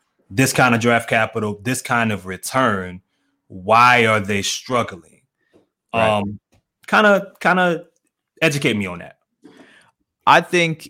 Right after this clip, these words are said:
Speaker 2: it's less about the individual players, but the sum of their parts. Um, I think when it comes to them playing collectively,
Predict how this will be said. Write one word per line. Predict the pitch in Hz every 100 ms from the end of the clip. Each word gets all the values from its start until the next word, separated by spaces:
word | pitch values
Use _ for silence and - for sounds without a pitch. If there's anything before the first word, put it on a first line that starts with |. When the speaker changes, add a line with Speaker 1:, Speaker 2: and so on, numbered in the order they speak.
| _
Speaker 2:
it's | 123 123 -
less | 123 123 135 139
about | 147 131 120 -
the | 113
individual | 110 101 107 101 95
players, | 95 107 101 104 101 104
but | - 90
the | -
sum | - 107 104
of |
their | 98 90
parts. | - 85 76 - - - _ 90
Um, | 95 95 92 87 - _ _ -
I | 113
think | 127 117 - - _ _
when | 98 113
it | -
comes | - 131 127 -
to | - 110 104
them | 92 104 120 120
playing | - 117 113 107
collectively, | - 101 107 - 117 127 131 139